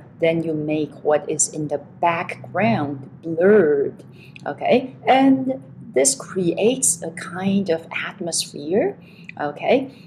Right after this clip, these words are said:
and so we use blurred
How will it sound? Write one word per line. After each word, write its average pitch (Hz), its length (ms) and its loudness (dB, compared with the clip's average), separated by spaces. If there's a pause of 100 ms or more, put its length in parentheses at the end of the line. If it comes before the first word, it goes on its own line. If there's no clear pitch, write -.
(160)
and 180 520 -4
so 156 380 2 (220)
we 170 100 0
use 156 340 -4
blurred 175 1000 4